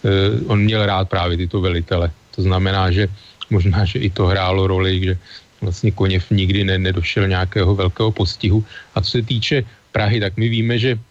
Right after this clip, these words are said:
vlastně když přijela Rudá armáda první, vojska prvního ukrajinského frontu, respektive třetí tanková, gardová tanková armáda generála Rybalka do Prahy, tak vlastně německý Wehrmacht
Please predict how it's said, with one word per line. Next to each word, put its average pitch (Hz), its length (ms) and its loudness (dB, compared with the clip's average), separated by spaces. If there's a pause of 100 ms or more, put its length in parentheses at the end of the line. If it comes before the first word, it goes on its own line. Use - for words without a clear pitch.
vlastně 113 300 -2
když 110 160 -2
přijela 117 480 0
Rudá 110 400 -2
armáda 110 280 0
první, 113 360 -4
vojska 107 400 -2
prvního 113 320 0
ukrajinského 113 480 -2
frontu, 104 320 -2
respektive 107 560 -2 (400)
třetí 110 420 -2
tanková, 113 640 0
gardová 107 400 0
tanková 110 320 0
armáda 107 400 0
generála 107 480 0
Rybalka 110 560 0 (640)
do 110 140 2
Prahy, 104 480 -2 (320)
tak 101 80 0
vlastně 110 500 0
německý 107 460 -2
Wehrmacht 107 480 0